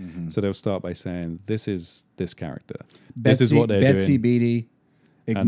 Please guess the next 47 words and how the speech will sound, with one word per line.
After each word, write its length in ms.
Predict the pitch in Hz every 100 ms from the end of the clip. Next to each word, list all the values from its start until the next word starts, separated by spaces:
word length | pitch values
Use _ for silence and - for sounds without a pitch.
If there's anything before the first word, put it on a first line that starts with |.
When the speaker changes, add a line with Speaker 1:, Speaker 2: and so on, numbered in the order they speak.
| 117
Speaker 1:
ignores 300 | 117 113 98
the 100 | 104
pain. 480 | - 110 90 87 82
Speaker 2:
Yeah. 240 | - 80 - _ _
Speaker 1:
And 180 | 107 104
then 260 | 104 101
later 360 | 101 104 101 98
on, 200 | 95 95
Speaker 2:
And 140 | 101
then 120 | 104 98
Speaker 1:
it's 100 | 85
Speaker 2:
slowly 400 | - 107 107 98
it 100 | 98
becomes 540 | 92 98 90 87 82 -
her 140 | 92
thought. 340 | 82 - 82 -
Speaker 1:
Yeah. 160 | 101 90
Speaker 2:
So 100 | 98
that's 240 | 98 107
how 80 | -
you, 260 | 98 98 98
you 140 | - 98
don't, 280 | 101 113 104
that's 220 | 113 -
how 100 | 110
they 120 | 95
keep 180 | - 82
it 40 |
from 120 | - 87
being 260 | 87 85
confusing. 520 | - 82 107 95 82 78 - _ -
Then 140 | 104
we 100 | 117
cut 320 | - 107 - - -
to 320 | 95 92 87
Melvin, 580 | 98 98 92 90 107 135
and 240 | 95 92 92
they 80 |
have, 420 | 87 92 90 82 107 -
again, 340 | - 101 95 80
the 60 |
third 220 | 82 90 78
person 260 | 87 87
becoming 280 | 82 85 82
first 240 | 101 107 -
Speaker 1:
Yeah. 60 |
Speaker 2:
person. 260 | 98 98